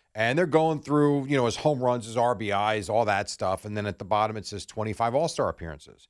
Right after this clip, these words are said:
And so they do the whole thing, and, and Paul O'Neill goes, "I'm sorry, Michael, I, I have to ask. I can't let it go. Can you explain to me how if a guy plays twenty-three seasons, he made the All-Star game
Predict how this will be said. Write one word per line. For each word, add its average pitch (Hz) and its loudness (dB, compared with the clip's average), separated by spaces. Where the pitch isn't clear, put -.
And 131 4
so 160 4
they 156 2
do 160 0
the 208 4
whole 147 2
thing, 185 2
and, 123 -2
and 117 -2
Paul 147 0
O'Neill 151 0
goes, 110 -2
"I'm 120 -2
sorry, 80 -4
Michael, 78 -4
I, 95 0
I 110 -2
have 107 -2
to 90 -6
ask. 87 -2
I 90 -6
can't 101 -6
let 92 -2
it 82 -6
go. 78 -2
Can 147 0
you 190 2
explain 147 0
to 143 -2
me 143 -2
how 95 0
if 113 -8
a 101 -10
guy 113 0
plays 113 -4
twenty-three 117 -6
seasons, 113 -8
he 113 -6
made 101 -4
the 90 -8
All-Star 107 -2
game 110 -6